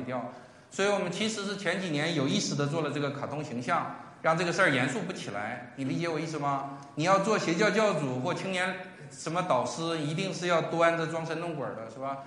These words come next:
我要把它滑稽化，使之成为一个不是那样的一个方向。但是即便如此，到今天这个明显是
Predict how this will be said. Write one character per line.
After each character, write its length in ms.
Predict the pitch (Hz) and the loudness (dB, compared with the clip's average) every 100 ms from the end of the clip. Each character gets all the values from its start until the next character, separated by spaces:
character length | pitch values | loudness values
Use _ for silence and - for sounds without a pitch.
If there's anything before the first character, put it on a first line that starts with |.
| - - | -16 -4
我 100 | 143 | 4
要 100 | 175 | 6
把 120 | 165 | 8
它 140 | 151 165 | 8 6
滑 240 | - 123 | 4 0
稽 160 | 185 170 | 0 0
化， 560 | 160 139 110 - - - | 2 2 0 -8 -14 -12
使 200 | - 131 | -8 -4
之 200 | 156 160 | -4 -4
成 220 | 160 147 | -4 -2
为 180 | 160 139 | 0 0
一 140 | 135 | -2
个 520 | 139 143 131 - - - | 0 2 2 0 -6 -6
不 80 | |
是 140 | 123 170 | -4 -2
那 80 | 165 | 0
样 120 | 139 | 0
的 80 | 131 | 0
一 60 | |
个 120 | 127 | -2
方 200 | 131 151 | -4 -6
向。 220 | 151 165 143 - - - | -6 -6 -8 -12 -18 0
但 160 | 208 208 | 2 4
是 140 | 208 | 2
即 160 | 175 196 | -2 4
便 300 | 285 240 180 | 8 8 6
如 100 | 185 | 0
此， 540 | - 156 135 131 - - | -2 -2 -2 -2 -2 6
到 120 | 208 | 6
今 220 | 208 233 | 8 4
天 580 | 190 196 190 190 190 - | 6 6 6 4 0 -4
这 100 | 254 | 0
个 80 | 233 | 2
明 240 | 214 202 254 | 4 4 4
显 300 | 233 165 151 | 6 4 2
是 160 | - | 4